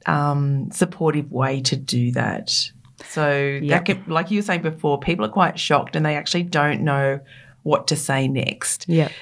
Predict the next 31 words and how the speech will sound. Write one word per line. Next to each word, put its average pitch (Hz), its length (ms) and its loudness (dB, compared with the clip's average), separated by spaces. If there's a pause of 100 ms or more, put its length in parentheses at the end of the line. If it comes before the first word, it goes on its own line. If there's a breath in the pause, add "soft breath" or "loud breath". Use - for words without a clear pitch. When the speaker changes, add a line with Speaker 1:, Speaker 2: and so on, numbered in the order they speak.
(120 loud breath)
Speaker 1:
So - 140 -4
can 190 140 -2
you 180 80 0
give 185 180 -2
us 214 100 0
some 220 160 2
language 147 560 0 (120)
around, 139 440 2
I - 20 0
mean, 160 160 4
this 202 180 0
is 202 100 -4
very 165 260 2
general, 147 500 -2
but 127 240 0
Speaker 2:
Absolutely. 135 600 -2 (200)
Speaker 1:
um, 143 340 2
and 143 120 -2
I - 20 2
think 156 180 0
it 156 200 0
goes 151 180 2
across 147 300 -4
a, 147 160 0
a 151 60 -2
number 156 340 2
of 147 80 -4
intersections 139 600 0
in 135 100 2
the 127 80 2
community, 156 680 0